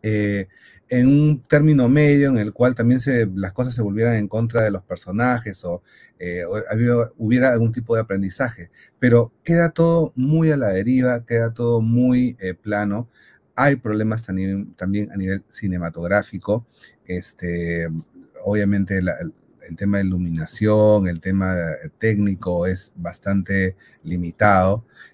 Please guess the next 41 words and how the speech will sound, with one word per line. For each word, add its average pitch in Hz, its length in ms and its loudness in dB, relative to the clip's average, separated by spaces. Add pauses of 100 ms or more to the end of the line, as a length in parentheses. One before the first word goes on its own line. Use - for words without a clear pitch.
(200)
y 123 220 6
yo 165 160 8
quisiera 160 960 4
a - 20 4
veces, 120 360 0
este, 90 680 -4 (480)
que, 104 640 0
que 117 80 0
estas 127 220 0
películas 131 540 2
se, 98 280 -2
se 104 100 -4
trabajaran 117 560 2
mejor 123 380 2
o, 120 60 4
o 113 280 -6
qui-, 92 220 -14
o 87 100 -10
quizás 120 440 -2
se 127 100 0
repensaran 107 720 0
antes 117 200 0
de 113 80 0
seguir 104 300 -4
adelante 104 600 -2 (360)
cuando 95 280 0
ya 120 400 6
se 104 200 -6
ve 110 140 2
lo 117 160 2
que 101 100 -6
se - 120 -12
está - 140 -4
obteniendo 110 580 0
y, 87 260 -4 (100)
y, 104 280 -4 (360)
y 107 100 -2
hay 113 100 2
tanta 151 300 4
gente 156 220 2
involucrada 120 720 4